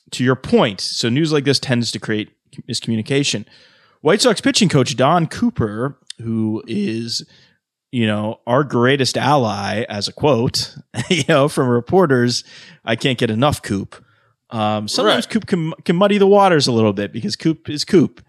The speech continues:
Speaker 1: and, uh, he's always been Coop. And he brought up Kopech's mental health in an interview with our friend, uh, the Dutchman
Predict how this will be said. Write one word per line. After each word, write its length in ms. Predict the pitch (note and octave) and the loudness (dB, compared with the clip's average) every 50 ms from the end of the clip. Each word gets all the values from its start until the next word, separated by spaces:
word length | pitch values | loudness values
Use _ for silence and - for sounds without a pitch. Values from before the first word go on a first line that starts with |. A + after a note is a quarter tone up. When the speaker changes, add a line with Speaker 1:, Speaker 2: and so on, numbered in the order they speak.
| _ _ _ _ _ _ _ _ _ | _ _ _ _ _ _ _ _ _
Speaker 1:
and, 460 | G#2+ A2 A2+ A2 A2 G#2+ G#2+ G#2 G#2 | -4 -2 0 0 0 0 -2 -2 -4
uh, 160 | G#2 G#2 G#2 | -4 -4 -4
he's 160 | G#2+ A2+ B2+ F3 | -4 -2 0 2
always 260 | G3 F#3 D3+ C3 A#2 | 4 4 4 2 0
been 160 | B2 A2 G2 | -2 -6 -8
Coop. 320 | - - G2 F#2 - - _ _ _ _ _ _ _ _ _ _ - | -8 -12 -14 -14 -16 -20 _ _ _ _ _ _ _ _ _ _ -4
And 200 | A#2+ A2+ A2+ A#2 | -2 0 0 0
he 60 | A#2 | -2
brought 260 | A2+ C#3 B2+ B2+ C3 C3+ | 0 2 2 4 4 4
up 260 | C3+ D3 C#3+ - _ _ _ _ _ _ _ _ | 2 0 -2 -4 _ _ _ _ _ _ _ _
Kopech's 500 | - C#3+ B2+ B2+ - E3 D#3 D#3 - - | -2 -2 0 2 2 0 0 0 -2 -2
mental 360 | C3 A#2+ A#2+ B2 - D3 B2+ | 0 0 0 0 0 -2 -2
health 400 | A2 A2 G2+ G#2 D3+ D#3 - - - | -2 -2 -2 -2 -2 -2 -4 -6 -4
in 120 | A#2 A2+ | -2 0
an 80 | G#2+ G#2+ | 2 2
interview 360 | G#2+ A#2 A#2+ A2+ A2+ B2 B2 A#2+ | 4 2 2 2 2 2 4 4
with 140 | B2 A#2 A2 | 2 2 0
our 100 | A2 G#2+ | -2 -2
friend, 500 | - A#2 G#2+ G#2+ A2+ B2+ D3+ E3 - - - _ _ _ _ _ - | -2 -2 0 0 0 -2 -2 -6 -8 -12 -16 _ _ _ _ _ -8
uh, 180 | A2 G#2+ G#2+ G#2+ | -6 -4 -2 -2
the 80 | A#2 A2 | -2 0
Dutchman 540 | A2 A2 G#2+ - - C#3 C#3+ F3 F#3+ F3+ | 0 0 0 0 0 0 0 0 -2 -4